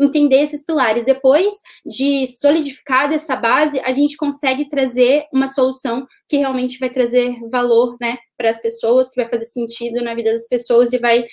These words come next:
resolver seus problemas. E daí, a minha ideia é trazer alguns passos de como é que a gente vai fazer tudo isso, né? Parece tanta coisa, parece que, é, não é tão simples.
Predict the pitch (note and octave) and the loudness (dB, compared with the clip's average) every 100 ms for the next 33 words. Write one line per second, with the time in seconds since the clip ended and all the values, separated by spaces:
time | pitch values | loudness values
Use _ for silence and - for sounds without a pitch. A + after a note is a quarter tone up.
0 | - - B3 A#3+ A#3 A#3 A#3 - A3+ A3+ | -8 0 2 4 6 4 2 -2 -2 0
1 | B3+ A#3 F3 - - _ _ _ _ _ | 0 0 -2 -8 -16 _ _ _ _ _
2 | _ _ _ _ _ - - - - _ | _ _ _ _ _ -20 -20 -20 -20 _
3 | - F#4 F#4 D#4+ F4+ F#4+ D#4 E4+ D4+ C4 | 0 2 4 6 6 6 6 6 4 4
4 | D#4 F4 C4+ - C#4+ C#4+ C#4+ D4+ D4 D4+ | 6 6 4 2 2 2 2 2 2 2
5 | D4+ D4 F4 - B3 D4+ F4+ E4 C#4 D4 | 2 2 2 2 0 0 0 0 -2 0
6 | F4 G#4 A4 F#4 F4+ F4 E4 D#4 E4 C4+ | 0 0 2 6 6 6 0 0 -2 0
7 | C#4+ D4 D#4 D4+ - D4+ D#4 D4 C4+ - | 2 2 0 -4 -8 -4 0 0 -2 -6
8 | B3 A#3 A#3+ B3 _ - C4 D4 - D4+ | -4 -4 -6 -8 _ -4 2 2 2 2
9 | D#4 F4 D4+ E4 D4+ C#4 B3+ C4 - C#4+ | 2 2 2 2 -2 -2 -2 -2 -4 -6
10 | C4+ C4 B3 A#3+ A3+ - A#3 A3+ - A#3 | -4 -4 -2 -4 -4 -4 -4 -4 -6 -6
11 | B3+ C4 C#4 C#4 - C#4+ F4+ D4 | -2 -2 -2 -2 -2 2 2 2